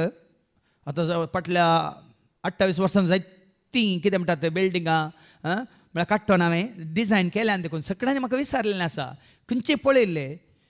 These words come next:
कशें फादर तुमी, कशें? हं? रुमांनी बरो उजवाड आसा, बरें व्हेंटिलेशन आसा, बरें क्रॉस, हं? कितें म्हणटा, वारें गुंवचें आसा. हं? खंय काळोख म्हणलो दिसना.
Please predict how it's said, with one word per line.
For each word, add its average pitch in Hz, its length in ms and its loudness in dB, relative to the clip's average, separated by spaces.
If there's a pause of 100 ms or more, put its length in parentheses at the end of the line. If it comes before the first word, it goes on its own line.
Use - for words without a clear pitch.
(200)
कशें 381 320 -6
फादर 202 220 0
तुमी, 151 260 -4
कशें? 160 640 -4 (800)
हं? 208 60 -2 (540)
रुमांनी 220 360 6
बरो 175 300 4
उजवाड 160 400 0
आसा, 135 340 -4 (180)
बरें 220 340 4
व्हेंटिलेशन 208 560 0
आसा, 135 320 -6 (200)
बरें 226 180 6
क्रॉस, 214 420 2
हं? 185 260 2 (220)
कितें 196 140 0
म्हणटा, 180 240 -2
वारें 175 460 0
गुंवचें 180 300 -2
आसा. 143 280 -4 (380)
हं? 453 260 -6
खंय 440 220 -4
काळोख 370 400 0
म्हणलो 254 220 -2
दिसना. 175 460 -6